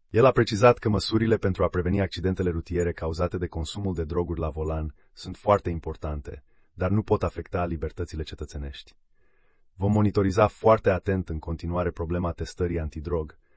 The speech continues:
doar așa putem preveni tragedii precum cea de la doi mai.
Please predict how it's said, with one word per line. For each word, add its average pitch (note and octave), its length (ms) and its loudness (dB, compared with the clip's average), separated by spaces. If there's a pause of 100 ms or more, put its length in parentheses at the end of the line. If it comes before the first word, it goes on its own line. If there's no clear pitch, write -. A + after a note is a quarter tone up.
(200)
doar A#2 160 6
așa A2+ 220 2
putem G2+ 260 -2
preveni F2 340 -2
tragedii E2+ 600 -6
precum E2+ 280 -8
cea F2 280 -6
de E2 80 -6
la D#2 120 -4
doi E2 240 -4
mai. D#2 380 -8